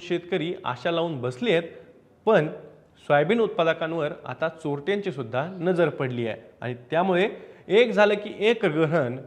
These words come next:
सोयाबीन उत्पादकांच्या पाठकुळीवर येऊन बसतंय आणि त्यामध्ये सोयाबीन उत्पादक जेरीस आलेत. आता या प्रकरणात तुमच्या भागात अशी काही प्रकरणं झालेली आहेत का?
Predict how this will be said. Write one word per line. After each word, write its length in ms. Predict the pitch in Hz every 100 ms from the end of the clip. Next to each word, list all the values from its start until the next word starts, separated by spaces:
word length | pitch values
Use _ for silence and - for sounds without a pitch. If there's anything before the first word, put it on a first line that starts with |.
| - -
सोयाबीन 420 | - 151 165 208 165
उत्पादकांच्या 640 | - 147 139 143 143 156
पाठकुळीवर 680 | 139 127 - 139 135 135 131
येऊन 320 | 120 180 226
बसतंय 360 | 170 - 147 160 - - -
आणि 140 | 127 135 -
त्यामध्ये 380 | 202 156 143 170 - - _
सोयाबीन 340 | 160 160 190 226
उत्पादक 540 | 170 - 139 151 -
जेरीस 420 | 160 190 165 131
आलेत. 240 | 131 120 110 - - _ -
आता 340 | 120 143 156 156 - -
या 220 | 123 151
प्रकरणात 680 | 170 180 185 170 170 131 131 156 151 -
तुमच्या 300 | 131 127 202
भागात 300 | 180 175 165 175
अशी 200 | 143 -
काही 140 | 180 170
प्रकरणं 420 | 170 165 165 170
झालेली 340 | 151 151 156
आहेत 200 | 160 147 156
का? 120 | -